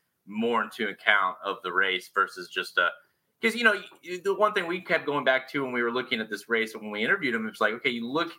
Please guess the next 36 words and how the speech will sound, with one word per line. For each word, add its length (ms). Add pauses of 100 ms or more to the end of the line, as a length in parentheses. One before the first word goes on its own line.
(380)
like, 120
let's 160
look 140
at 80
Epicenter 680 (380)
and 100
look 140
at 60
his 140
buyers. 640 (360)
If 80
you 80
look 140
at 60
Epicenter 420
and 80
his 120
buyers, 520 (400)
he 120
ran 160
a 100
one 320
oh 100
two 320
in 80
the 60
Louisiana 440
Derby. 380 (300)
He 60
ran 120
a 60
ninety-eight 640
in 80
the 80
Risen 220
Star. 400